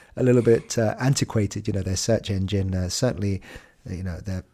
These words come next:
uh, it would appear that way because we know that when they had to ban, uh, Flappy Bird clones going into the App Store.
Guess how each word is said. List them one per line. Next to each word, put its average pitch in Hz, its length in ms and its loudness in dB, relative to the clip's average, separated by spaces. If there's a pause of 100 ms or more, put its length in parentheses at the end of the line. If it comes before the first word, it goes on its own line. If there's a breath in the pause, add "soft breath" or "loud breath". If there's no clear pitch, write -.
(280)
uh, 131 120 2
it 120 240 -6
would 123 160 2
appear 139 320 6
that 104 240 2
way 107 180 2
because 117 500 0
we 113 160 4
know 127 220 6
that 95 280 -4 (100)
when 110 180 -2
they 107 100 0
had 107 220 0
to 107 100 -4
ban, 104 460 2
uh, 98 180 0
Flappy 113 360 -2
Bird 90 280 -8
clones 90 380 -4
going 95 240 -2
into 98 180 -4
the 101 80 0
App 107 200 -2
Store. 92 320 -6